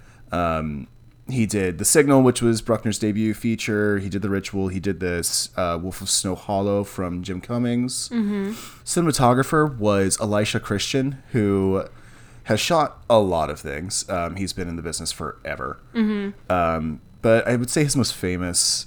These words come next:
Speaker 1: is, um, In Your Eyes.
Speaker 2: Okay.
Speaker 1: Which,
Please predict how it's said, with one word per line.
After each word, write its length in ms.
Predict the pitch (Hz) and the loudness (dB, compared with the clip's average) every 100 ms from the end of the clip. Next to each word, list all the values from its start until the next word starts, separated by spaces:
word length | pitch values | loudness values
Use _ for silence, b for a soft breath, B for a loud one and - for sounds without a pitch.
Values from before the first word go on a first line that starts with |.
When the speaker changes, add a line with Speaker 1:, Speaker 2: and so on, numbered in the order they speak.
| - | -6
Speaker 1:
is, 880 | 101 90 90 85 82 - - - - - - - - - | -4 -2 -2 -2 -4 -2 -2 -4 -10 -20 -20 -20 -18 -4
um, 280 | 107 90 87 | -2 -2 -4
In 140 | 104 | -4
Your 180 | 95 - | -4 -4
Eyes. 540 | 85 90 113 - - - - - - | -4 -2 -2 -2 -2 -8 -18 -20 -8
Speaker 2:
Okay. 240 | 233 202 185 196 - - - | -6 -4 -6 -10 -14 -16 -14
Speaker 1:
Which, 240 | - - | -12 -14